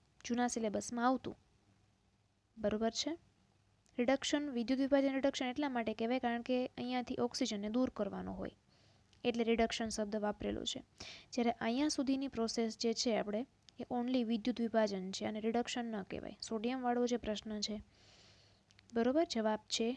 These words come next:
એમાં રિડક્શન નથી થતું, ખાલી વિદ્યુત વિભાજન જ થાય છે. પણ આવી રીતે જો ઓક્સિજન જોડાય તો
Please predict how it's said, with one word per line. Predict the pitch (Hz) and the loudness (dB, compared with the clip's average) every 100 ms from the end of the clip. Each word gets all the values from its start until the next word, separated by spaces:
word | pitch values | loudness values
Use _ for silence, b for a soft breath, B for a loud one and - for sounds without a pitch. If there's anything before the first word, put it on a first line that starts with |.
| - 233 | -6 -8
એમાં | 208 | -2
રિડક્શન | 208 226 233 254 | 0 -2 -2 -4
નથી | 254 285 - | -4 -4 -4
થતું, | 220 277 320 | -2 -2 -4
ખાલી | - 233 214 | -2 0 0
વિદ્યુત | 214 208 220 | -2 -2 -2
વિભાજન | 214 208 208 202 226 | -2 -2 -4 -4 -4
જ | - - | -6 -8
થાય | 190 - | -8 -8
છે. | - - _ _ _ - - - _ _ B B | -8 -12 _ _ _ -20 -20 -20 _ _ B B
પણ | - - | -12 -4
આવી | 190 214 262 | 0 2 4
રીતે | 240 254 240 208 | 2 2 2 4
જો | 220 208 | 2 0
ઓક્સિજન | - 285 311 302 | 0 0 2 2
જોડાય | 262 226 233 202 226 B B B _ | 2 6 6 4 0 B B B _
તો | - | 8